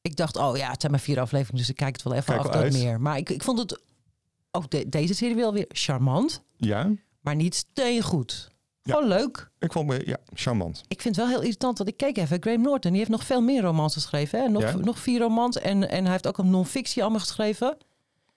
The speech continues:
Speaker 2: Dat hij dat allemaal kan?
Speaker 1: Ja. En
Speaker 2: Oké.
Speaker 1: hij, en hij kan ook nog, dus nog andere dingen.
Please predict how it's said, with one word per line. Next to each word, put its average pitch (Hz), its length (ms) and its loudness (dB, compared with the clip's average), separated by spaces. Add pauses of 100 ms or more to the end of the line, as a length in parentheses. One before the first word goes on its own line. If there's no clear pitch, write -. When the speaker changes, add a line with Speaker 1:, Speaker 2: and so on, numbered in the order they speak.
(200)
Speaker 2:
Dat 127 120 0
hij 110 80 2
dat 120 100 -2
allemaal 123 180 2
kan? 175 260 -2 (100)
Speaker 1:
Ja. 202 360 0 (280)
En 202 100 0
Speaker 2:
Oké. 226 120 0
Speaker 1:
hij, 196 140 2
en 233 140 -2
hij 226 120 -2
kan 226 160 -2
ook 202 120 0
nog, 202 140 2
dus 185 100 4
nog 160 140 2
andere 202 280 2
dingen. 247 340 0